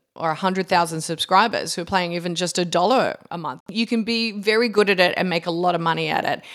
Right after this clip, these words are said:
And I think what it's doing now is a, it's allowing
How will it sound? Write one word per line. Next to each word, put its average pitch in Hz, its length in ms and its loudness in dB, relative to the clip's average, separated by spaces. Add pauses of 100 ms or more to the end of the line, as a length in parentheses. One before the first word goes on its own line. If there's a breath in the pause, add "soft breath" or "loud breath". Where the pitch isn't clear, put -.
And 180 100 -2
I 185 60 0
think 208 300 -2 (160)
what 196 360 0
it's - 140 -6
doing 196 320 -2
now 175 380 0
is 170 200 -6
a, 175 400 -2
it's 190 180 -4
allowing 190 800 0